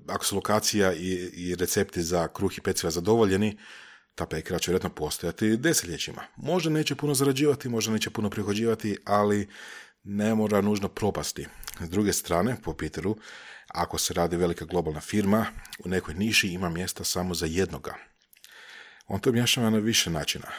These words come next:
Jedan način je da, ono što sam spomenuo, potrebno je toliko puno truda da se napravi velika firma da,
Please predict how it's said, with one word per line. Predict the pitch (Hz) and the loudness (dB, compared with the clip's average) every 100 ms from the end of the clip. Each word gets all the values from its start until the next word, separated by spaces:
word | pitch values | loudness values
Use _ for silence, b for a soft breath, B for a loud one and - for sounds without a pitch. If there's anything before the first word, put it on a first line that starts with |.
| B | B
Jedan | 87 92 95 | -2 0 2
način | 90 101 - 98 | 2 0 0 -2
je | 95 | -2
da, | 87 87 87 - - - - - | 0 0 0 -4 -20 -18 -18 -12
ono | 101 87 | -6 -4
što | 82 | -4
sam | |
spomenuo, | - 92 95 98 87 B B B - | -6 -2 2 2 0 B B B -2
potrebno | 95 90 90 | 0 2 0
je | 87 - | -2 2
toliko | 101 98 | 2 2
puno | 87 101 | 0 -2
truda | 87 110 104 87 | -2 4 6 6
da | 80 | 2
se | - | 0
napravi | 85 104 101 82 76 | 2 0 0 -2 -2
velika | 80 73 - | -4 -6 -8
firma | 76 - 95 90 76 | -8 2 4 4 0
da, | 80 - | 0 -2